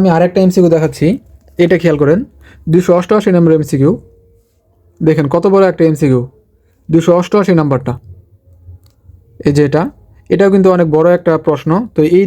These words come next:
ধরনের যে প্রশ্নগুলো আছে, সেগুলো আপনারা স্কিপ করবেন। চার নাম্বারে লক্ষ্য করেন, চার নাম্বারে হচ্ছে যে, যে প্রশ্নগুলোতে অপশন দুইটা করে থাকবে, সেগুলো আপনারা স্কিপ করবেন। দুইটা বলতে এখানে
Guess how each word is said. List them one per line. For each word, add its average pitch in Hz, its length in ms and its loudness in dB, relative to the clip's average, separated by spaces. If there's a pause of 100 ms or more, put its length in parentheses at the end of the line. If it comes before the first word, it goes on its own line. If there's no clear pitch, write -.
ধরনের 170 320 0
যে 180 120 2
প্রশ্নগুলো 156 460 0
আছে, 151 140 -2 (100)
সেগুলো 147 280 0
আপনারা 143 160 -4 (100)
স্কিপ 131 220 -4
করবেন। 135 240 0 (1200)
চার 165 160 0
নাম্বারে 190 300 0
লক্ষ্য 180 220 -4
করেন, 147 160 0 (540)
চার 165 160 -2
নাম্বারে 185 280 2
হচ্ছে 185 200 -2 (120)
যে, 160 100 4 (280)
যে 165 80 4 (140)
প্রশ্নগুলোতে 170 640 0 (220)
অপশন 165 240 -2 (200)
দুইটা 180 260 2
করে 165 160 2
থাকবে, 170 200 0 (160)
সেগুলো 160 320 0
আপনারা 156 180 -4 (100)
স্কিপ 139 220 -6
করবেন। 127 220 -2 (720)
দুইটা 180 280 2
বলতে 185 220 0 (640)
এখানে 185 260 0